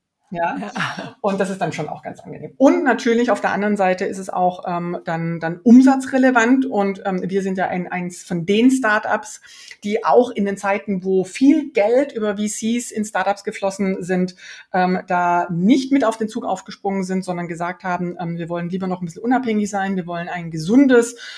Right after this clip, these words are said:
Speaker 1: ähm, Wachstum haben und vor allen Dingen auch ein Geschäftsmodell, was tragfähig ist, ja, da ka-, mag vielleicht auch wiederum, äh, die, die Schwäbin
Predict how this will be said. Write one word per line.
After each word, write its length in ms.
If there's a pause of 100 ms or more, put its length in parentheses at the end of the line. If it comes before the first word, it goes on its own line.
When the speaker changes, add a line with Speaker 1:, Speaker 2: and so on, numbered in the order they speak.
(180)
Speaker 1:
ähm, 320
Wachstum 520
haben 480 (200)
und 140
vor 140
allen 160
Dingen 100
auch 160
ein 80
Geschäftsmodell, 880 (280)
was 600 (260)
tragfähig 840
ist, 480
ja, 260
da 140
ka-, 200
mag 300
vielleicht 380
auch 180
wiederum, 400
äh, 340
die, 320
die 120
Schwäbin 420